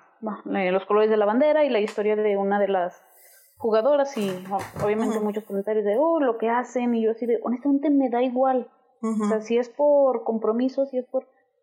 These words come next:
Speaker 1: me da igual, con tal de verlos ahí con esos números, con eso, con mera, ya es, ya es algo.
Speaker 2: Sí,
Speaker 1: Y lo digo
Speaker 2: exacto.
Speaker 1: porque es un país tan machista y homofóbico y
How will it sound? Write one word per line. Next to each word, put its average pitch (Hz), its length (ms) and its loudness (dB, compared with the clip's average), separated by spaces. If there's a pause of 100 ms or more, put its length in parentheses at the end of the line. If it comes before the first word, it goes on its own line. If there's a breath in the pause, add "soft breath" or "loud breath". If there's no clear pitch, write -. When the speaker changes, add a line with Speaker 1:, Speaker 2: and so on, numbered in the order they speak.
Speaker 1:
me 233 120 -2
da 233 80 0
igual, 247 260 0
con 208 200 -2
tal 254 180 0
de 302 80 4
verlos 285 500 2
ahí 233 160 -2
con 240 180 -4
esos 240 220 -4
números, 240 480 0
con 208 240 -4
eso, 240 440 -2
con 202 460 -4
mera, 214 460 -2 (280)
ya 233 120 0
es, 233 120 0
ya 226 260 0
es 226 100 -2
algo. 202 360 -2
Speaker 2:
Sí, 269 200 -2
Speaker 1:
Y 208 60 2
lo 208 60 2
digo 233 180 2
Speaker 2:
exacto. 233 180 -2
Speaker 1:
porque 208 180 0
es 208 140 -2
un 240 220 0
país 247 400 -2
tan 226 180 -2
machista 208 760 -2
y 311 100 0
homofóbico 277 680 0
y 208 360 0